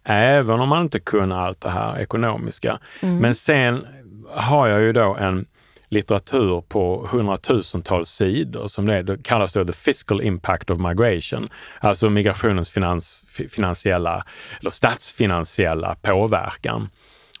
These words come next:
Speaker 1: Och den litteraturen var man då tvungen att knäcka och vända ut och in på och visa hur fel de har.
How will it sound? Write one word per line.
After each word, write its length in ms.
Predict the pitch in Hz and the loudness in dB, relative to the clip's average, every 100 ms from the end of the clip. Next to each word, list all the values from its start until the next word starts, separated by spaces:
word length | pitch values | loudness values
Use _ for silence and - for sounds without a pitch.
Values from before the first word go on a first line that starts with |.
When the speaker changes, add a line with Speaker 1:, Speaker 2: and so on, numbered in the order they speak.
| - | -2
Speaker 1:
Och 120 | 113 | 2
den 360 | 139 131 123 | 4 4 2
litteraturen 500 | 120 123 123 160 139 | 0 0 0 2 2
var 100 | 107 | 2
man 180 | 107 107 | 2 2
då 120 | 107 | 2
tvungen 340 | 98 101 98 92 | 0 0 0 0
att 100 | 82 | 0
knäcka 600 | 110 131 - 113 120 104 - | 0 -2 -4 -6 -4 -6 -12
och 300 | - 110 101 | -10 -6 -2
vända 220 | 98 90 | -2 -2
ut 240 | 98 95 - | -2 -4 -2
och 60 | |
in 220 | 143 143 123 | 0 0 0
på 140 | 123 | 0
och 400 | 110 - 95 101 | 0 0 -4 0
visa 560 | 110 143 - - 110 120 | 2 2 -2 0 2 2
hur 320 | 98 113 80 | 0 0 0
fel 640 | - - 117 85 90 90 | -6 -2 0 0 -2 0
de 180 | 104 113 | 0 2
har. 380 | 165 50 113 | 0 0 -4